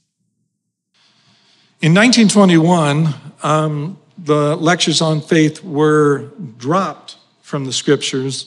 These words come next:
by a committee that was comprised of George F. Richards, Anthony W. Ivins, Melvin J. Ballard, James E. Talmage, John A. Widtsoe, and Joseph Fielding Smith.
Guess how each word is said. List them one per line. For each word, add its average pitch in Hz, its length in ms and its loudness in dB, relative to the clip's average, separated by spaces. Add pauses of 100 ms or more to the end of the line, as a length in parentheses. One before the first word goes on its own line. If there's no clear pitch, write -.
(120)
by 143 180 0
a 139 100 -2
committee 180 460 0
that 165 160 -4
was 151 160 -6
comprised 170 760 -4
of 139 300 -4 (480)
George 165 420 2
F. 180 240 0
Richards, 143 720 -2
Anthony 170 480 -2
W. 160 480 -2
Ivins, 131 560 -8
Melvin 170 380 0
J. 160 220 -2
Ballard, 135 520 -4 (320)
James 180 400 2
E. 185 100 0
Talmage, 139 640 -6
John 160 280 -2
A. 175 120 -2
Widtsoe, 135 560 -4
and 123 100 -8
Joseph 139 360 -6
Fielding 123 320 -8
Smith. - 440 -8